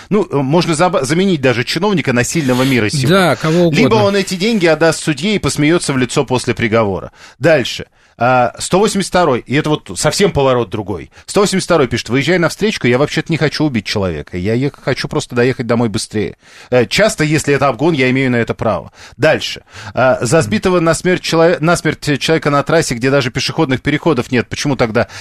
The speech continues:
Speaker 1: сажают?» Это к вопросу о том, как по-разному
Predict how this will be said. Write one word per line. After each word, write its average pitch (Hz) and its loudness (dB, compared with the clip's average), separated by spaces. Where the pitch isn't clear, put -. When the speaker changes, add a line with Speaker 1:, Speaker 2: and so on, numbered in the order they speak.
Speaker 1:
сажают?» 151 2
Это - -4
к - -8
вопросу 139 0
о - 2
том, 160 -2
как - -4
по-разному 135 0